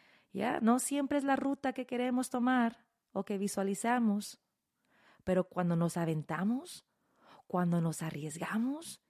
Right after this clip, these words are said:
y caminamos por esa ruta desconocida, ¿qué crees? Muchas veces encontramos que era la mejor ruta, la mejor manera,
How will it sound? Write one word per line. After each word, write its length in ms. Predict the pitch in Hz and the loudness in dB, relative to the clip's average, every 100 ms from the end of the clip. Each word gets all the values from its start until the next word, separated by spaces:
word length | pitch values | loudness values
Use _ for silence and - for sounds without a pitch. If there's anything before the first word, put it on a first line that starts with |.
| _ | _
y 100 | 190 | -8
caminamos 760 | - 170 160 156 156 214 254 - | -4 -4 -2 0 2 2 0 -2
por 140 | 226 | -4
esa 220 | 233 240 | -2 -4
ruta 460 | 233 240 - 247 233 | -2 -4 -4 -4 -2
desconocida, 840 | 233 - 233 226 - 240 254 330 - _ _ _ _ _ - | -4 -4 -2 -2 0 -2 -2 -4 -12 _ _ _ _ _ -8
¿qué 160 | 175 | -8
crees? 480 | - - - - - _ _ _ _ _ _ _ _ _ | -6 -10 -12 -14 -18 _ _ _ _ _ _ _ _ _
Muchas 420 | 160 170 185 185 | -8 -6 -6 -4
veces 440 | 208 233 - 294 233 | -2 -2 -4 -6 -6
encontramos 840 | 175 165 156 170 175 202 226 - | -6 -6 -4 -2 0 0 -4 -10
que 180 | - 175 | -4 -2
era 160 | 185 | -2
la 180 | 185 165 | -4 -4
mejor 800 | 156 170 156 - - 240 254 254 | -6 -6 -8 -10 0 6 6 4
ruta, 520 | 240 233 - 175 - _ _ _ - _ | 0 -2 -2 -10 -10 _ _ _ -20 _
la 140 | 160 | -4
mejor 420 | 160 160 226 254 | -4 -6 -2 0
manera, 600 | 247 247 208 170 170 170 | 2 4 4 2 -2 -8